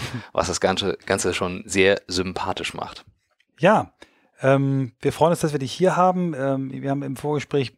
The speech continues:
Speaker 1: über deine Art zu arbeiten gesprochen. Du bist jemand, der sich nicht festlegt auf eine einzige Tätigkeit, sondern du machst mehrere Dinge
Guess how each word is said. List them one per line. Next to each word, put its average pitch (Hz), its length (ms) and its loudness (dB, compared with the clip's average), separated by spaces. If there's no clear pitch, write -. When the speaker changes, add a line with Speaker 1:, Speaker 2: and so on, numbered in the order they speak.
Speaker 1:
über 127 320 -4
deine 127 460 4
Art 131 260 0
zu - 200 -4
arbeiten 131 360 4
gesprochen. 143 480 0
Du 127 80 0
bist 127 240 -4
jemand, 127 300 2
der 120 280 6
sich 123 280 0
nicht 123 160 2
festlegt 139 640 2
auf 120 180 0
eine 120 280 2
einzige 123 340 -2
Tätigkeit, 139 480 0
sondern 117 200 -2
du 120 60 0
machst - 160 -4
mehrere 135 260 4
Dinge 123 420 4